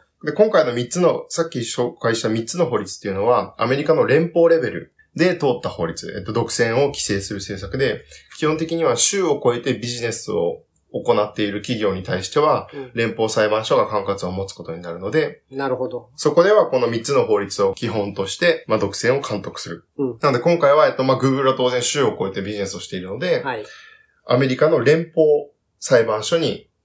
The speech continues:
Speaker 1: アメリカの司法省が訴えたという形になります。
Speaker 2: はい。
Speaker 1: なので原告はアメリカの司法省、被告は、まあ、Google Limited、アメリカのGoogleですね。で、まあ、その仲裁を行うのが連邦裁判所という構図になっています。
Speaker 2: うん。なるほど。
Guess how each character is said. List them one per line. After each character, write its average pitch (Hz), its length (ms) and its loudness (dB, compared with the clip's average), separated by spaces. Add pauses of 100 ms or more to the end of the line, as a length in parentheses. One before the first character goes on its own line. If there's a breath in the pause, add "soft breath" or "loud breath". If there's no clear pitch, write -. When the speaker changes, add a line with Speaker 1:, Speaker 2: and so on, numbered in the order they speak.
(140)
Speaker 1:
ア 107 80 -2
メ 110 100 2
リ 107 80 -2
カ 104 100 2
の 104 60 -2
司 - 160 0
法 175 200 4
省 98 180 2
が 82 100 -4
訴 - 220 -10
え 82 80 -8
た - 120 -16
と 85 80 -12
い 82 40 -10
う - 20 -20
形 - 340 -8
に 131 100 0
な 95 120 -4
り 80 80 -6
ま 76 140 -14
す。 - 240 -18
Speaker 2:
は 117 220 -8
い。 113 200 -14 (560 loud breath)
Speaker 1:
な 123 100 2
の 107 100 0
で 127 120 2
原 147 120 2
告 156 220 2
は 147 100 6
ア 123 40 0
メ 127 80 0
リ 127 80 -4
カ 127 80 2
の 123 100 2
司 123 180 -4
法 131 220 2
省、 82 340 -6 (320)
被 - 120 -16
告 135 280 -2
は、 185 140 4
ま 135 100 2
あ、 - 40 -2
Google 127 320 0
Limited、 110 420 -4 (360)
ア 104 80 -4
メ 123 100 2
リ 131 100 0
カ 151 100 4
の 143 120 2
Google 95 320 -2
で 85 80 -10
す - 100 -16
ね。 - 160 -10 (160)
で、 165 240 2
ま 151 120 4
あ、 - 20 4
そ 147 100 0
の 139 80 2
仲 147 220 0
裁 139 180 4
を 127 60 0
行 139 80 -2
う 135 40 4 (140)
の 127 80 0
が 156 360 0 (160)
連 110 200 -2
邦 98 140 -2
裁 92 200 -2
判 82 160 -6
所 - 260 -8 (180)
と 147 80 -4
い 131 300 -4
う 123 80 -14
構 101 200 0
図 95 220 -6
に 113 240 -6 (160)
な 110 160 2
っ - 100 -12
て - 240 -14
い 98 40 -14
ま 92 120 -12
す。 - 180 -14
Speaker 2:
う 135 40 -8
ん。 - 20 -6
な 127 60 -6
る 120 80 -6
ほ 120 100 -4
ど。 110 160 -14